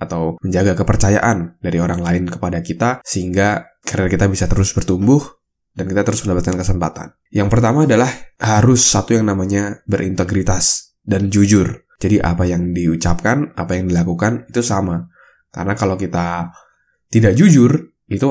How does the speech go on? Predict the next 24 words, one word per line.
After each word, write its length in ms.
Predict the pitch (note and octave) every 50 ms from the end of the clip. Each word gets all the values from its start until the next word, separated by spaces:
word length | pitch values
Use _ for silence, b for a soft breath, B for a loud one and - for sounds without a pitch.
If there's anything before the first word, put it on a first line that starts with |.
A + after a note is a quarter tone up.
| A#2+
akan 480 | G#2 G2+ A2 A#2+ C3 B2+ - - _ _
merusak 560 | - G2 G#2 G2+ G2+ G2 - - - - -
kepercayaan. 880 | A2 - - - - E2+ F2+ F2 F2+ E2+ E2+ E2+ F2 E2 E2 E2 - _ _
Walaupun 400 | - F2+ F#2+ F2 F2 F2 G#2+ B2
dalam 240 | A2+ F#2 F2 E2+ E2+ F2 F2
hal 320 | E2+ D#2+ E2 E2+ E2 E2+
kecil 320 | G#2 G#2+ C3+ B2+ G#2+ G2+
ya, 240 | F#2+ F#2+ G#2+ A2+ -
tidak 240 | - F#2 F2 F2 D#2+
jujurnya, 560 | E2+ F2+ E2+ F2+ F2 E2 - F#2+ F#2 G2 A2
tapi 160 | - F3 G2+
itu 160 | A2 - C3 -
akan 160 | C3 B2+ A2
merusak 480 | G2 G2 - - B2+ - - - -
kepercayaan 560 | - F#2 E2+ - - - F2+ F2 - - G2 F#2
besarnya. 480 | F2+ - - E2+ E2+ F2 F2 E2+ D#2+ D#2 E2+
Dan 80 | F#2
kita 240 | F#2 F#2 F2+ B2+ B2
akan 160 | A2+ G2+ F#2
sangat 240 | F2+ F2 E2+ E2+ F2
sulit 240 | G2 G2+ A2+ G#2+ -
sekali 240 | - F#2 F2+ G2 G2
untuk 240 | F#2 F2 E2 - -
mendapatkan 640 | E2+ E2+ E2 - - - - G2 F#2+ G2+ G2+ -